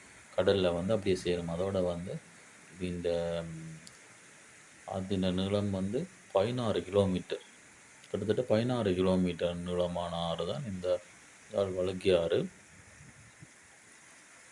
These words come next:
பாருங்க, எவ்வளவு அழகா இருக்குன்னு பாருங்க. தண்ணி போறப்ப அழகா பாருங்க. பார்க்க, பார்த்து கொண்டே இருக்கலாம் போல இருக்கு. இந்தால பாருங்க,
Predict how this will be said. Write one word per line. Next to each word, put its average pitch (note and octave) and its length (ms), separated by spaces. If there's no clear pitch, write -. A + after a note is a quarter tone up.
பாருங்க, F#2+ 360
எவ்வளவு F#2+ 320
அழகா F#2 260
இருக்குன்னு F2 380
பாருங்க. F2+ 240
தண்ணி F2+ 300
போறப்ப F2 540
அழகா F#2 280
பாருங்க. F2+ 380
பார்க்க, A2 240
பார்த்து G#2 360
கொண்டே G#2+ 300
இருக்கலாம் F#2+ 480
போல G2 220
இருக்கு. F2+ 300
இந்தால G2 360
பாருங்க, F2 320